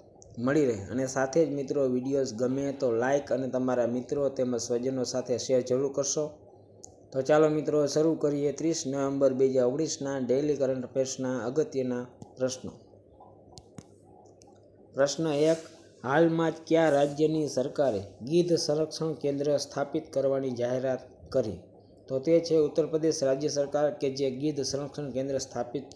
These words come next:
કરશે. ઉત્તર પ્રદેશ, રાજધાની લખનઉ, મુખ્યમંત્રી યોગી આદિત્યનાથ, રાજ્યપાલ આનંદીબેન પટેલ.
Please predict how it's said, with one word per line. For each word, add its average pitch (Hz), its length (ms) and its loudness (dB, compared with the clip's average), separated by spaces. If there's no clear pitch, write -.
કરશે. 117 380 -2
ઉત્તર 147 300 2
પ્રદેશ, 151 500 4
રાજધાની 143 500 2
લખનઉ, 147 540 -2
મુખ્યમંત્રી 147 640 0
યોગી 135 260 0
આદિત્યનાથ, 147 600 -2
રાજ્યપાલ 151 640 4
આનંદીબેન 139 600 -2
પટેલ. 143 440 0